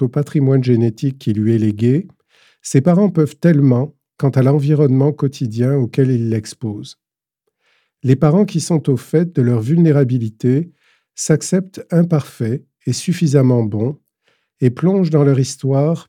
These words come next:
pour mieux prendre soin de leur enfant et le protéger. Ils entrent alors dans la parentalité avec humilité et bienveillance et s'enquièrent de l'expérience inspirante d'ascendants, d'autres membres de la famille,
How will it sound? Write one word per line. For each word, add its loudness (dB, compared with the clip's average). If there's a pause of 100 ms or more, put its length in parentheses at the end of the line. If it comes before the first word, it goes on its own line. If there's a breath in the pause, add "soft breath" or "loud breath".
pour 0
mieux 4
prendre 0
soin -2
de 0
leur 0
enfant -4
et 0
le -2
protéger. -6 (1040)
Ils 0
entrent 2
alors 2
dans 2
la 2
parentalité 0 (240)
avec -2
humilité 2
et 0
bienveillance 0 (480)
et 2
s'enquièrent 0
de 2
l'expérience 2
inspirante -2
d'ascendants, -4 (460)
d'autres 2
membres 4
de 2
la 0
famille, -2